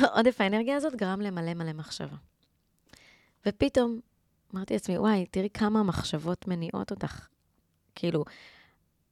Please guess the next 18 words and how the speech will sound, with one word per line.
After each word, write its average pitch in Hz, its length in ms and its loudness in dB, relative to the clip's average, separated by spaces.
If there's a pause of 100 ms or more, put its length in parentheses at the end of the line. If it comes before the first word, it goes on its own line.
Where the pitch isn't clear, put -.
(340)
אני 165 140 -2
כבר 160 180 -2
לא 180 100 4
נסחפת 190 400 -4
עם 180 100 -6
המחשבה, 175 500 -4
אלא 165 180 0
רק 185 160 -2 (140)
ערה 165 380 -4
לאופן 175 440 -6
שבו 160 440 -4 (140)
הן 151 140 -6
לוקחות - 500 -10
אותי - 220 -10
כל - 220 -6
פעם - 180 -12
למקום 151 420 -8
אחר, 147 300 -8